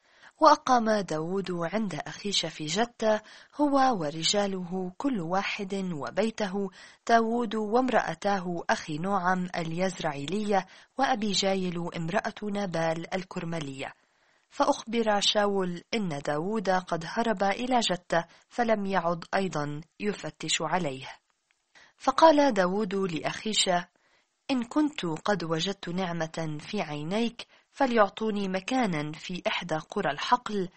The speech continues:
فأسكن هناك. ولماذا يسكن عبدك في مدينة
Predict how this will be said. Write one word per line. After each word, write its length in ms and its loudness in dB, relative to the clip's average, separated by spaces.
فأسكن 640 2
هناك. 600 -8
ولماذا 480 2
يسكن 480 -4
عبدك 600 -2
في 200 -8
مدينة 440 -4